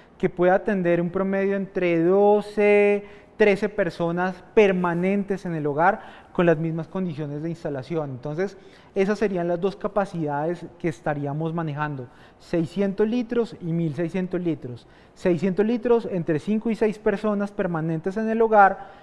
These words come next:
y mil seiscientos litros, eh, entre doce y trece personas, un, un catorce personas permanentes en el hogar. Esas serían las capacidades. Pero por ahora, eh, el de seiscientos litros va, va a ser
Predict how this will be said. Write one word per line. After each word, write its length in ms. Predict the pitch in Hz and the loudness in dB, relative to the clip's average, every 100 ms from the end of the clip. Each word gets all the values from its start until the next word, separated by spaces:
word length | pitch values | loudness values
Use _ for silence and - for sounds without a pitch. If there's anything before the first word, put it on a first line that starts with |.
| - 202 | -14 -4
y 120 | 190 | -2
mil 220 | 196 190 | -2 0
seiscientos 500 | 208 214 220 214 220 | -2 -2 -4 0 -2
litros, 520 | 220 254 240 226 226 - - - | 0 -4 0 0 -2 -12 -20 -6
eh, 440 | 202 180 175 170 180 | 2 4 4 2 0
entre 440 | 170 160 165 165 | -2 0 2 4
doce 880 | 170 208 214 214 - 208 208 202 196 | 6 6 4 0 -2 2 4 4 2
y 80 | 185 | 0
trece 400 | 180 180 170 180 | 0 2 2 0
personas, 760 | - 160 - 180 185 180 180 165 170 | -4 -4 -4 -4 -2 -2 -2 -4 -10
un, 180 | 147 - - _ - | -10 -10 -20 _ -16
un 240 | 180 170 160 - | -14 -12 -12 -8
catorce 420 | 156 214 190 196 | 0 2 2 0
personas 560 | 202 165 185 208 214 - - - _ | -4 -2 -2 -4 -8 -14 -20 -20 _
permanentes 640 | 190 175 165 160 143 151 170 | 0 2 0 -2 -6 -8 -6
en 80 | |
el 100 | 156 | -6
hogar. 260 | 131 127 - - | -6 -8 -10 -10
Esas 240 | 160 147 160 | -6 -6 -4
serían 340 | 165 156 147 | -4 -2 -2
las 220 | 160 151 | -2 -2
capacidades. 640 | - - 147 147 139 123 - | -6 -6 -6 -4 -4 -6 -4
Pero 180 | 160 165 | -4 -2
por 160 | 170 170 | 0 4
ahora, 420 | 202 262 208 202 - - - - | 8 10 10 6 -6 -20 -20 0
eh, 720 | 175 180 180 180 170 165 170 | 6 8 10 8 6 0 -6
el 140 | 185 175 | -4 -2
de 120 | 170 | -2
seiscientos 460 | 160 160 165 147 185 | -4 -6 -8 -6 -4
litros 440 | 196 185 190 165 175 | -4 -2 -4 -2 2
va, 320 | 175 175 175 | 2 2 -2
va 220 | 151 160 | -4 -4
a 40 | |
ser 600 | 151 180 175 175 180 - | -4 0 0 0 -4 -16